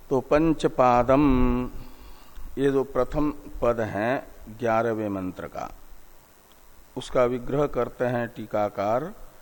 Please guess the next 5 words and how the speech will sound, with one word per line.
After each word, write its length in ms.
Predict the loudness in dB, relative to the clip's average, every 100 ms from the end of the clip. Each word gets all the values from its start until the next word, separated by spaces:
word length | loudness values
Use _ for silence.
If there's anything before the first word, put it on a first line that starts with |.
| -18 -16 -14 -4
"पंचरतवः 1200 | 0 0 0 0 0 0 2 4 4 4 2 2 0 -8 -8 -6 -4 0
पादा 520 | 2 2 4 4 4
इव 420 | 0 -4 -4 0 2 2 0
अस्य 580 | -4 -4 -8 -2 0 0
संवत्सरात्मनः 1400 | -2 -6 -4 -4 -4 -2 0 0 0 -4 -4 -2 -2 -4